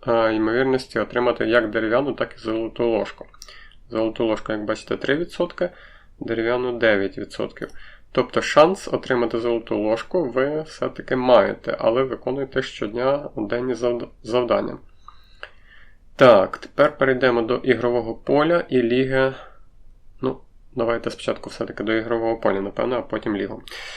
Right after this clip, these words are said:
Так, і інструментів. Ось. У нас є набір інструментів. Це виделка, е, лопатка і скалка, або, е,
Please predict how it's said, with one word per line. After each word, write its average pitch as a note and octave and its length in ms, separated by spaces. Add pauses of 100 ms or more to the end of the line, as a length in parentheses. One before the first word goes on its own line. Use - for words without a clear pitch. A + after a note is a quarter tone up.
(280)
Так, G#2+ 420 (100)
і C#3 420
інструментів. B2+ 920 (1500)
Ось. - 360 (1200)
У B2+ 80
нас D3 340
є A2 280 (800)
набір A2+ 420
інструментів. A2 720
Це - 180
виделка, A2 680 (540)
е, A2 60
лопатка G#2+ 800 (100)
і A2 140
скалка, A2 640
або, D3 420 (380)
е, - 40